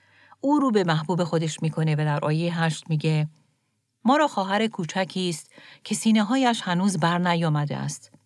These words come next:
به روز خواستگاریش برای او چه توانیم کرد؟ یا اگر کسی به خواستگاری او بیاد، چه خواهیم کرد؟»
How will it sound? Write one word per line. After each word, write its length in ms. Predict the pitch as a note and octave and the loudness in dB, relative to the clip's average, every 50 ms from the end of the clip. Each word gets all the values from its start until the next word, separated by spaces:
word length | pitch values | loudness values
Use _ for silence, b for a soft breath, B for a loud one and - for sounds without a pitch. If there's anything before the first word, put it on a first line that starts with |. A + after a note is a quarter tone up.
| _ B B B B B B B B | _ B B B B B B B B
به 120 | - A#3 A#3 | 2 4 4
روز 200 | A#3+ C#4 C#4 D4+ | 4 2 0 0
خواستگاریش 920 | C#4 - - G#3+ G3 - - - G3+ F#3+ F#3+ F#3 F3 G#3 A#3+ A#3 A3 - | -2 0 0 0 0 0 -2 -4 -2 0 0 0 2 2 2 0 0 0
برای 340 | - F#3+ F3 F3+ G3 G3 A3+ | 0 0 0 2 2 0 0
او 140 | G#3+ A#3+ A3+ | -2 -2 -4
چه 220 | - - C4 B3 | -4 -4 -4 -4
توانیم 500 | - - C4 B3+ A3+ F3 D#3+ D#3 D3+ D3 | -2 -2 -2 0 0 0 0 2 0 0
کرد؟ 440 | D#3 - E3 C#3 B2+ C#3 D#3 - - _ _ _ _ _ _ _ _ _ _ - | -2 -2 -4 -6 -6 -6 -8 -12 -16 _ _ _ _ _ _ _ _ _ _ -2
یا 140 | F3 E3+ D3 | 2 2 2
اگر 260 | F3 F3 F3+ F3 E3+ | 2 2 2 0 0
کسی 280 | - G3 F#3+ D3+ F#3+ | -2 -4 -6 -4 -4
به 100 | F3 F3+ | -4 -4
خواستگاری 600 | D#3+ - E3+ E3+ D#3 - F3 D#3+ E3+ E3 E3 E3+ | -4 -2 -4 -4 -4 -4 -4 -2 0 0 0 0
او 140 | D#3+ D#3 E3+ | -2 -2 -2
بیاد، 380 | E3 E3+ G#3 A#3 C4 C4 C4 - - - _ - | 0 0 2 2 2 2 0 -4 -8 -18 _ -8
چه 140 | - D4+ D4+ | -6 -6 -4
خواهیم 340 | - A#3 G3+ E3+ C3 B2 | -2 -2 -2 0 -2 -4
کرد؟» 400 | D3 - D3+ D3 - D#3 - - | -4 -6 -6 -8 -8 -10 -12 -18